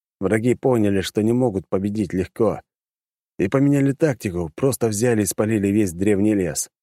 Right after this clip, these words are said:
Вместе с их жильем и всеми запасами, которые хранились там,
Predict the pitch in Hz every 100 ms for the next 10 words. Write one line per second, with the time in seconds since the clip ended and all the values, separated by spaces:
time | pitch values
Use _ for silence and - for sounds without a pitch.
0 | _ _ _ _ _ _ - 80 87 82
1 | 82 - 92 76 85 90 90 85 78 92
2 | 85 80 82 92 - 87 80 78 87 78
3 | 92 101 87 78 - 95 73 -